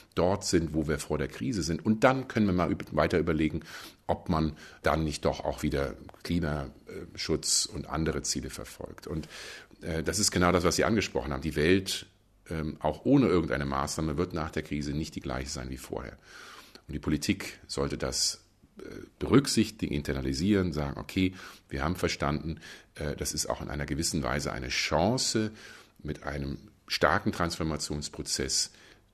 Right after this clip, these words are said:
die wir-, deutsche Wirtschaft neu aufzustellen, fit zu machen für die Zukunft, damit auch Arbeitsplätze in der Zukunft zu sichern oder neue Arbeitsplätze zu schaffen." Und, äh, ich glaub, das ist der, nochmal der, der zentrale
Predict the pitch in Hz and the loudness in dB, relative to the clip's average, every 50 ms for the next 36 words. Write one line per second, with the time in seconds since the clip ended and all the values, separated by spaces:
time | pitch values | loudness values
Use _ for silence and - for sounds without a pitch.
0 | _ - - 76 69 85 85 78 - 80 82 92 90 - - 78 82 80 - - | _ -4 -4 0 4 4 4 4 6 6 6 6 4 4 0 0 0 0 0 0
1 | - 76 - - - 78 69 - 50 - 98 110 - - - 101 - - 85 82 | -2 -2 -2 -2 -4 -4 -2 -2 -2 -2 -2 -2 -2 -4 -4 -4 -4 -4 -4 -2
2 | 80 80 80 73 - - - - - - - 107 - - - - 87 76 73 76 | -2 -2 -4 -6 -8 -12 -18 -16 -8 -4 -2 -2 -2 -2 -2 -2 -2 -2 -2 -4
3 | 76 73 - 71 - 69 - - - 135 - - 107 92 87 85 - - - - | -6 -6 -6 -6 -6 -6 -6 -2 -4 -4 -2 -2 -2 -2 -2 -2 -4 -8 -16 -18
4 | - - - - - - - - - - 71 76 78 - 80 71 65 - - 82 | -18 -18 -18 -12 -6 -6 -6 -4 0 2 2 2 4 4 4 2 4 4 4 6
5 | - 95 90 - - - 82 76 - - - 76 73 - - - - 98 92 87 | 6 6 4 2 0 0 0 0 0 0 0 0 -2 -4 -10 -2 2 4 4 6
6 | 82 76 - - - - - - - 82 80 - - - 80 67 73 107 - 123 | 6 4 4 4 2 2 2 0 -2 -4 -4 -2 0 0 2 4 4 4 6 6
7 | 98 82 73 71 73 71 69 76 85 87 80 - 76 - 73 73 - - 71 69 | 4 4 4 0 0 0 2 4 4 2 2 0 -2 -4 -4 -6 -6 -6 -6 -6
8 | - - 76 - - - - - - 104 - - 80 76 78 - - - - - | -6 -6 -6 -6 -6 -4 -4 -2 -2 -2 -2 -2 -4 -4 -4 -6 -14 -16 -14 -14
9 | - - - - - - _ - 82 78 78 80 80 82 80 73 - 85 80 80 | -14 -14 -16 -18 -20 -20 _ -6 -4 -2 0 0 0 0 0 0 0 0 2 2
10 | - - - - - 82 - - 82 78 85 - 95 - - - 82 80 78 78 | 2 0 -2 -2 -2 -2 0 2 2 2 2 2 0 0 2 2 2 4 4 2
11 | 76 73 - 50 50 50 50 - 78 80 78 80 78 76 - 80 73 71 67 - | 0 0 -4 -6 -12 -12 -12 -10 -8 -6 -4 -4 -4 -4 -2 -2 -2 -2 -4 -4
12 | 80 76 73 - - - 80 76 - - - 57 67 73 82 85 80 78 78 78 | -6 -6 -6 -6 -6 -4 -4 -4 -6 -6 -6 -4 -2 0 0 0 2 0 0 -2